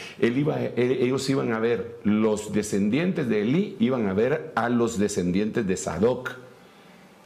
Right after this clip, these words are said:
Y en ellos iba a caer el fuego del Señor. Y Dios no los iba a quitar para que ellos se mordieran en envidia. Era un castigo.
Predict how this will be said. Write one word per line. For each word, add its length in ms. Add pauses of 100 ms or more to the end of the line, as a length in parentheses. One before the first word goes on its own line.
(1160)
Y 160
en 100
ellos 320
iba 140
a 80
caer 240
el 100
fuego 400
del 140
Señor. 580 (460)
Y 140
Dios 280
no 240
los 240
iba 200
a 40
quitar 640
para 280
que 100
ellos 160
se 180
mordieran 880 (1040)
en 140
envidia. 520
Era 120
un 80
castigo. 800